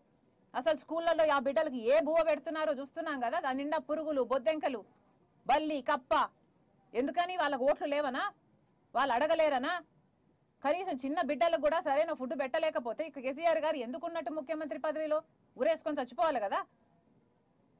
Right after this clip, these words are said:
ఆ బడ్జెట్ చూస్తే కడుపు రగిలిపోతుంది. మనసున్న ఏ మనిషికైనా కూడా అసలు ఈ కేసీఆర్ అన్నవాడు మనిషా లేకపోతే ఇంకేమన్నా రోబోటా? ఈయనకు అసలు ప్రజల మీద కాదు కదా, వాళ్ళ ఓట్ల మీద మాత్రమే ధ్యాస ఉంది.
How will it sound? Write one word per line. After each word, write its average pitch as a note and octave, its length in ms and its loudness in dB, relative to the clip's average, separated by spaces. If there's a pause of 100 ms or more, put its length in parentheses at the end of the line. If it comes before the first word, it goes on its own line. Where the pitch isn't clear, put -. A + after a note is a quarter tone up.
(840)
ఆ B3+ 100 2
బడ్జెట్ B3+ 600 -2
చూస్తే F4 440 0
కడుపు D4 220 0
రగిలిపోతుంది. C#4 760 -2 (1300)
మనసున్న D#4+ 440 -2
ఏ D4 320 4
మనిషికైనా D4+ 680 -2
కూడా C4+ 220 0
అసలు D4 260 0
ఈ D4 400 -4
కేసీఆర్ F4 720 0
అన్నవాడు D#4 460 0
మనిషా C#4 520 -2
లేకపోతే E4 580 0
ఇంకేమన్నా C#4+ 480 -4
రోబోటా? C4+ 600 0
ఈయనకు D#4 360 -4
అసలు D4 200 -2
ప్రజల B3+ 380 -2
మీద C#4+ 220 -2
కాదు D4 320 2
కదా, C#4 260 0
వాళ్ళ E4 220 2
ఓట్ల D4+ 380 0
మీద D#4 180 -4
మాత్రమే D4+ 580 0
ధ్యాస C4+ 280 -2
ఉంది. A3+ 200 -12